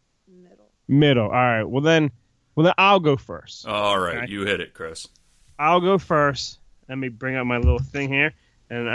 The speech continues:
Speaker 2: right, I, I don't even know what year. I know what year just came out 'cause I'm an expert on this movie. However,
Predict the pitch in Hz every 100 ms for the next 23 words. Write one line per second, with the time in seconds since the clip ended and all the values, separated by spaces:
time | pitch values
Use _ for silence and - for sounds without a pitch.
0 | 123 110 - 127 147 139 131 131 127 123
1 | 117 117 120 135 151 131 117 113 117 -
2 | 123 127 117 117 117 123 - 107 104 120
3 | 117 101 90 - - _ - 165 180 175
4 | 127